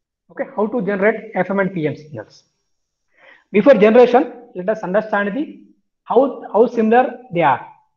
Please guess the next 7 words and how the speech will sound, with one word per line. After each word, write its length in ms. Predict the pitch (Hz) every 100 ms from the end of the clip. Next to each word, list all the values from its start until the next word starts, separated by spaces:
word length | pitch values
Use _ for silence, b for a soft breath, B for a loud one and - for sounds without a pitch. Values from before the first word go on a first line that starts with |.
| _ _ _ _ _ _
how 180 | 220 247
close 260 | 247 226 160
they 80 | 131
are. 220 | 113 - _ _ _ _ _ _ _ _ _ _ _ -
Okay. 140 | 523 - _ _ _ _ _ _ _ _ _ _ _ _ _ _ _ _ _ _ _ _
So, 640 | - 262 226 269 - - _ _ _ _ _ _ _ _ -
yeah, 200 | 165